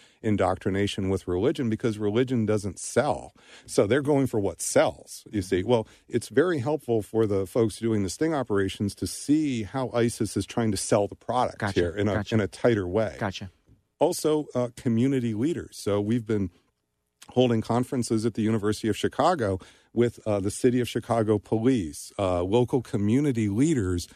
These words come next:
Speaker 1: to also give them an education because, see, those folks are not going on the internet. They're not actually seeing this. And they, too, are just watching the little snippets on, you know, Fox News or C N N, you know, which is all s-,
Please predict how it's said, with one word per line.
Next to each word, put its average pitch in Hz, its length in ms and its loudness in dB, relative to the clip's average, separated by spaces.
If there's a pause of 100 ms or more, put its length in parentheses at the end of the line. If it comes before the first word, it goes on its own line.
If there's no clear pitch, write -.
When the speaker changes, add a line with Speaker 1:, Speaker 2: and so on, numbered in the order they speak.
(260)
Speaker 1:
to 127 120 -2
also 135 460 0
give 113 260 0
them 214 280 2
an 175 100 -2
education 95 680 -4
because, 127 360 0
see, 151 320 -2 (400)
those 175 300 0
folks 147 320 -2
are 139 100 -2
not 135 200 -2
going 160 260 0
on 120 140 0
the 98 100 0
internet. 82 440 -4
They're 135 160 2
not 170 180 2
actually 160 400 -2
seeing 165 720 0
this. 80 260 -8
And 113 140 2
they, 156 120 0
too, 226 400 -2
are 107 120 0
just 107 220 -4
watching 113 500 0
the 104 40 -4
little 110 220 0
snippets 107 580 0
on, 98 480 0
you 107 100 -2
know, 92 220 0
Fox 95 380 -2
News 98 320 0
or 92 80 0
C 98 200 -2
N 92 100 -2
N, 90 320 0
you 101 100 -4
know, 90 120 -2
which 95 180 -2
is 90 100 -2
all 98 160 2
s-, - 100 -8